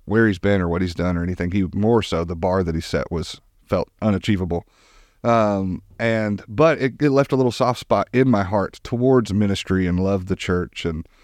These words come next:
and so when I got into financial planning and opened that practice, there was always a tinge towards, I've, I've met and went to school with at Freed and have friends and, and just connections with ministers that I know just have questions, need help, and, and so just it's a,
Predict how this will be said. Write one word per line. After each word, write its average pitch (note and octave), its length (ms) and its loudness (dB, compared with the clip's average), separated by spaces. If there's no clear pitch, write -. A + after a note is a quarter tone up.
and G#2+ 80 -6
so A2+ 240 2
when D#3 200 2
I D3+ 60 4
got C3 180 4
into A#2+ 180 2
financial G#2 360 -2
planning G2+ 360 -2
and F#2 160 -2
opened G2 280 -2
that D#2 120 -4
practice, F#2 460 -4
there G#2 100 0
was G#2 140 2
always A2 240 2
a G2 40 -4
tinge A2+ 540 0
towards, F#2+ 500 0
I've, F#2+ 200 -2
I've F#2 200 -2
met G2+ 420 0
and F#2 360 0
went F2 180 -4
to F2+ 60 -6
school B2 400 0
with G2+ 180 0
at - 140 -6
Freed A2+ 420 0
and F2+ 120 -4
have F#2 120 -4
friends A2 520 2
and, F2 240 -4
and F2+ 100 -4
just F#2 160 -4
connections G2+ 460 0
with F2 100 -10
ministers G#2+ 440 0
that G2 100 -2
I G2 60 0
know A2 200 2
just G2 240 -4
have B2+ 180 4
questions, A2 480 0
need G#2+ 200 4
help, F#2+ 360 0
and, F2 360 -2
and F#2+ 160 -4
so E2 200 -4
just E2 300 -4
it's F2+ 140 -2
a, F2+ 60 -4